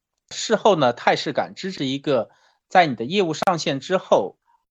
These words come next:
也建立了一些安全的控制措施，安全风险已经极大的降低，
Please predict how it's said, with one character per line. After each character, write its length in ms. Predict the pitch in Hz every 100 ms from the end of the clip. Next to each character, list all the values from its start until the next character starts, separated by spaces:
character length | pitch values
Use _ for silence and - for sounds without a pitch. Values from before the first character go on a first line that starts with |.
| -
也 160 | 143
建 320 | - - 185 156
立 80 |
了 80 | 143
一 140 | 135 139
些 160 | 151
安 200 | - 190
全 200 | 196 131
的 80 | 147
控 200 | - 175
制 140 | 156
措 240 | 151 - 151
施， 380 | - 170 175 _ -
安 180 | - 196
全 180 | 190 180
风 220 | 214 226
险 320 | - 95 - _ _ -
已 140 | 110
经 200 | 139 139
极 160 | - 127
大 140 | 185
的 100 | 120
降 300 | - 151 113
低， 300 | 147 151